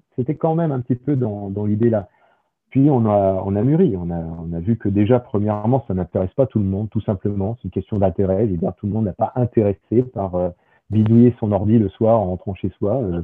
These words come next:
c'est, c'est faux, hein, de dire ça. Et puis, euh, surtout, euh, on a, on a montré, euh, enfin, on, on s'est aperçu que ce dont avaient le plus besoin les gens, c'était, euh, de l'aide et de l'éducation populaire aux enjeux du numérique.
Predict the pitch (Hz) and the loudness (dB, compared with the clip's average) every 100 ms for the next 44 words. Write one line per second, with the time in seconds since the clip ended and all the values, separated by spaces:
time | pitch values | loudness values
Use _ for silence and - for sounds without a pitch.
0 | - 90 85 - 92 - 139 110 104 107 | -6 -6 -6 -8 -10 -2 -2 -2 -6 -6
1 | 87 92 _ - 131 170 _ _ _ _ | -6 -8 _ -6 -6 -6 _ _ _ _
2 | _ _ - 107 - 139 123 110 - - | _ _ -2 -2 2 6 6 4 0 0
3 | 180 202 143 113 107 104 107 104 104 104 | 4 4 6 6 4 2 4 4 4 0
4 | 95 98 101 95 180 170 107 98 95 92 | 0 0 -2 0 4 6 4 2 0 -6
5 | 92 - 98 - 117 - 101 _ - 185 | -8 -10 -10 0 0 0 -4 _ -4 -4
6 | - 107 101 98 98 98 _ _ 117 110 | 0 2 2 2 0 -2 _ _ 0 2
7 | 127 110 107 104 - 147 113 104 113 110 | 2 4 2 0 0 2 4 2 2 0
8 | 101 90 92 92 165 190 - _ _ _ | -2 -2 -4 0 0 0 -6 _ _ _
9 | _ _ - 107 _ - 117 110 95 95 | _ _ -2 -2 _ 4 6 6 4 2
10 | 101 95 156 185 107 85 - _ _ - | 2 4 4 4 2 -4 -6 _ _ -4
11 | 110 113 113 127 113 - 120 113 104 117 | 0 2 4 4 0 0 -2 -2 0 2
12 | 160 113 104 127 135 135 101 95 92 87 | 4 4 0 0 0 0 0 -2 -4 -4
13 | 87 | -6